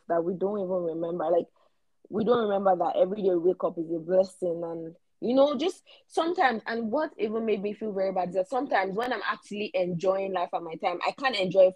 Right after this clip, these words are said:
fully because I'm thinking of work and everything. But actually, what really matters is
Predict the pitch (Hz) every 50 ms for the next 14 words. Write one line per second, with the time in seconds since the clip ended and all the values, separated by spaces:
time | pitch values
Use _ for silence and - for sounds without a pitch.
0 | - - 196 196 175 170 156 156 - 180 170 175 165 175 180 - 208 202 196 220
1 | 196 190 180 160 - - _ _ _ _ _ - 170 175 196 190 170 165 - -
2 | _ - 175 180 185 185 - 165 170 185 175 196 - - - 202 220 - - 214
3 | 185 175 180 202 220 202 208 196 196 190 185 185 - 214 175 175 170 165 165 156